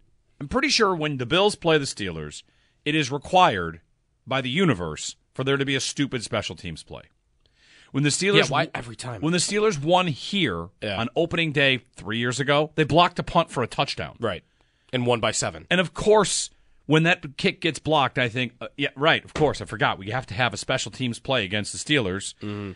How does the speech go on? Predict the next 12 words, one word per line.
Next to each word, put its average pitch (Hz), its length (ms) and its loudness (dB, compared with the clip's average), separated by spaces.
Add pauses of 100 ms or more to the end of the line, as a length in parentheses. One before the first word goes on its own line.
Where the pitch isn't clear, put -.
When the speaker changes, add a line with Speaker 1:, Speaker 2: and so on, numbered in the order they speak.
(220)
Speaker 1:
That's 98 220 -6
how 113 140 0
it 123 60 -6
works. - 440 0 (480)
So, 113 360 -2 (640)
you 101 60 -8
know, 82 100 -4
it's, - 200 -12
it's, 98 200 -12 (320)
it's - 120 -10
not 156 180 6
ideal. 82 380 -6